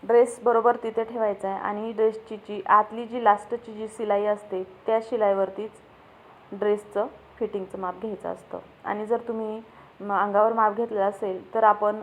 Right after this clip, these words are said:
अ, चेस्टचा चौथा भाग आणि दीड इंच शिलाई मार्जिन सोडतो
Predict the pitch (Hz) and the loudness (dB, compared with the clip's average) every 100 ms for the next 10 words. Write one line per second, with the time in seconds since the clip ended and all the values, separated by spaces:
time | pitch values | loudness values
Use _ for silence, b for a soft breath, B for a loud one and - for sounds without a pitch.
0 | - 190 190 190 - 220 214 226 220 214 | -8 -10 -10 -10 -4 -4 -2 -6 -4 2
1 | 220 208 220 220 196 - - B B - | 2 2 0 2 -2 -4 -18 B B -10
2 | - 208 220 220 233 220 208 214 214 202 | -6 -4 -4 -4 -6 -6 -6 -2 2 2
3 | 202 190 190 202 - 226 196 180 | 2 -2 -6 -6 -2 -2 -2 -4